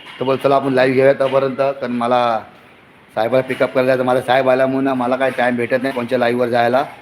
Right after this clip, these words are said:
फक्त मी फिरत फिरत असतो. दादा बिल्डिंगमध्ये का? हा, अ, <clears throat> मला चिन्मय ताई, मला जायचं साहेबाला पिकअप करायला रोडपर्यंत, तर, अ, त्याला मला साडे दहाला पिकअप करायचं आहे. तर मी बिल्डिंगमध्ये थांबलो आहे, पावणे दहापर्यंत मी बिल्डिंगमध्ये आहे.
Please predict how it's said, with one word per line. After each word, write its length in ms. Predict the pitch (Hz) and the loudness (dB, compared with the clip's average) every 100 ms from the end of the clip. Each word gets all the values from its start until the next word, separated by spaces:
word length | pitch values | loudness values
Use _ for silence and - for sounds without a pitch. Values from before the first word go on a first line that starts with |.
| - - | -20 -18
फक्त 200 | 117 - | -10 -4
मी 140 | 139 | -4
फिरत 240 | 127 127 135 | -2 -2 -2
फिरत 140 | 131 131 | 2 2
असतो. 420 | 123 - 135 156 - - - - 117 | 0 -2 -4 -4 -8 -20 -20 -8 0
दादा 280 | 120 139 | 2 2
बिल्डिंगमध्ये 840 | 131 135 139 139 139 131 139 143 139 - - - - - - - - - - - - - - | 2 0 0 0 0 4 4 4 0 -10 -20 -20 -20 -20 -20 -20 -20 -20 -20 -20 -20 -10 0
का? 240 | 139 143 | 2 2
हा, 560 | 135 123 151 160 165 - - - - 117 | 2 2 2 2 0 -6 -14 -14 -12 -6
अ, 360 | 110 110 - | -2 -2 -2
<clears throat> 160 | - - | -4 -4
मला 420 | 123 120 147 151 135 - - - - - - - - - | -4 0 2 2 0 -8 -16 -20 -20 -20 -18 -18 -10 -2
चिन्मय 240 | 139 151 | 2 2
ताई, 100 | 156 | 4
मला 140 | 147 | 2
जायचं 240 | 143 139 143 | 4 2 2
साहेबाला 320 | 139 131 139 | 0 0 0
पिकअप 300 | 143 143 135 | -2 -2 0
करायला 240 | 135 135 | 2 2
रोडपर्यंत, 400 | 131 135 135 135 | 2 2 0 2
तर, 340 | 139 139 135 131 | 0 0 -2 0
अ, 260 | 127 120 | 0 -2
त्याला 260 | 110 120 127 | -2 0 2
मला 160 | 131 127 | 2 2
साडे 200 | 120 131 | 0 0
दहाला 160 | 135 | 0
पिकअप 300 | 131 135 131 | -2 -6 -2
करायचं 320 | 131 135 127 | 2 2 4
आहे. 80 | 135 175 - - - - - | 0 0 -12 -20 -20 -20 -6
तर 60 | 131 | -4
मी 100 | 139 | -2
बिल्डिंगमध्ये 380 | 135 143 151 143 | 0 0 0 0
थांबलो 220 | 131 139 | 0 2
आहे, 100 | 135 | 2
पावणे 200 | 131 131 | 2 2
दहापर्यंत 320 | 139 139 135 | 2 0 -2
मी 120 | 139 | -4
बिल्डिंगमध्ये 500 | 135 131 135 139 139 | -2 0 0 2 2
आहे. 220 | 135 143 | 2 2